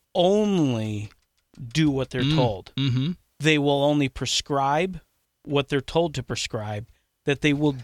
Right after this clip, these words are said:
Speaker 1: do
Speaker 2: <laughs>
Speaker 1: no diagnosis
Speaker 2: Yeah. Yeah.
Speaker 1: outside of whatever they're told to diagnose.
Speaker 2: Mm-hmm.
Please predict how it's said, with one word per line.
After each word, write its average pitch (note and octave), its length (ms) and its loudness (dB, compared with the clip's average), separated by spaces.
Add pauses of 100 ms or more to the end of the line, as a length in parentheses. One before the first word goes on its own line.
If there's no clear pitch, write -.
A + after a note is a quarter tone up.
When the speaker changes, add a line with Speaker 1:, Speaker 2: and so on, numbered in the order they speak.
Speaker 1:
do C#3+ 440 2
Speaker 2:
<laughs> - 80 -14
Speaker 1:
no E3 380 4
diagnosis D#3 1080 2
Speaker 2:
Yeah. A#2 80 -10
Yeah. G#2 60 -14 (260)
Speaker 1:
outside C3 720 0 (180)
of A#2+ 540 0 (100)
whatever C3+ 460 0
they're B2 160 0
told B2+ 320 -4
to B2 80 -2
diagnose. A2 880 -4
Speaker 2:
Mm-hmm. E3 200 -2